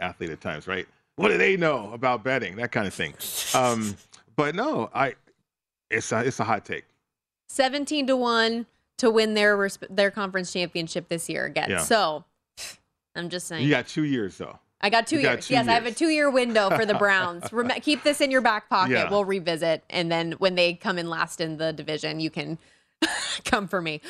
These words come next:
Speaker 2: Okay, what's yours
Speaker 1: All right, here we
Speaker 2: today?
Speaker 1: go. Here we go. So I was looking at, you know, the quarterback situations in the National Football League, right? The year of the backup quarterback in the N F C. Uh, we saw that. It was incredible.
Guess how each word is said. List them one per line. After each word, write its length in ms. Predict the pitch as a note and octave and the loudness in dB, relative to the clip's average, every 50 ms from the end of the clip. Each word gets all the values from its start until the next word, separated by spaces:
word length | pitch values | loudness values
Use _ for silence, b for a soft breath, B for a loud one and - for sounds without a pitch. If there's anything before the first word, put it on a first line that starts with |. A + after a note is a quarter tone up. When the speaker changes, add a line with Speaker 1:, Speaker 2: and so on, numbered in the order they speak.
| G4+ F#4 C#4+ | -14 -2 0
Speaker 2:
Okay, 240 | - C4 - A#3+ G#3 | 0 2 4 2 0
what's 240 | F#3 A#3 C4 C4+ C#4 | 2 0 -2 0 2
yours 140 | B3 - C#3+ | 4 4 4
Speaker 1:
All 40 | C#3 | 4
right, 80 | C3 C3+ | 4 4
here 100 | D3 D3 | 2 2
we 40 | D3 C#3+ | 2 0
Speaker 2:
today? 100 | C3+ A2+ | 0 -2
Speaker 1:
go. 60 | G2+ | 0
Here 140 | A#2 C#3+ C#3 | 0 0 0
we 80 | C#3 | 2
go. 160 | B2+ A#2+ G2 | 0 -2 -4
So 440 | - - - E3 D3+ D3 C#3 B2 A2+ - _ _ _ _ _ _ - - | -4 -2 0 2 2 4 2 0 -2 -8 _ _ _ _ _ _ -8 -2
I 100 | - C3+ | 0 2
was 160 | D3 C#3+ A#2 B2 | 2 2 2 0
looking 280 | D#3+ D3+ - D3+ C3+ A#2+ | -2 -2 0 0 0 2
at, 240 | A2+ G#2 F2 D2 - _ _ _ _ | 0 0 -2 -4 -10 _ _ _ _
you 100 | C3 A#2+ | 0 0
know, 160 | G#2+ G2+ G2 | 0 0 -2
the 80 | F#2 - | -4 -6
quarterback 400 | - - C3 A#2 G#2 G2 F2+ - | -2 0 2 2 2 0 -2 -2
situations 640 | - G2 - - F2 E2+ - - G2 F#2 D#2+ - | -8 -10 -6 -6 -6 -6 -6 -6 -8 -8 -10 -12
in 120 | - G#2 G#2 | -12 -10 -6
the 60 | G2 | -2
National 280 | F#2+ F2+ E2+ - - - | -2 -2 -2 -4 -10 -4
Football 300 | - C#3 C3+ - F2 D2+ | -4 -4 -2 -2 -6 -6
League, 120 | D#2 D2 | -6 -2
right? 180 | F2+ F#2+ F#2+ F#2 b b b b b b b | -2 -2 -2 -2 b b b b b b b
The 80 | - A#2 | -2 0
year 220 | A#2+ C3 C3+ C3 | 2 4 4 4
of 40 | A#2+ | 2
the 60 | A#2+ | 2
backup 360 | G#2 A#2+ A#2 A2 - B2+ G#2 | 0 0 -2 0 -2 -6 -6
quarterback 460 | - - C3+ A#2+ A2+ A2 G#2 G#2 - A2+ | -2 -2 0 0 2 2 0 0 -2 -4
in 120 | A2 G#2 | -6 -6
the 120 | G2+ F#2 | -6 -6
N 180 | G#2 G#2 G2+ G2+ | -6 -8 -8 -8
F 60 | G2+ - | -10 -12
C. 240 | - - A#2+ G#2 - _ _ _ _ _ _ _ | -12 -14 -14 -14 -16 _ _ _ _ _ _ _
Uh, 140 | - F#2 F2 | -2 0 0
we 100 | G#2 A2 | 0 -2
saw 260 | G#2 - A#2+ A2 G#2 | -2 0 0 0 0
that. 180 | G2+ G2 F2+ D#2+ | 0 0 0 0
It 60 | F2+ | -2
was 140 | F#2+ F2+ G2 | -4 -6 -8
incredible. 460 | G2 - - A2+ G2 - - - - | -8 -6 -4 -6 -6 -6 -8 -14 -20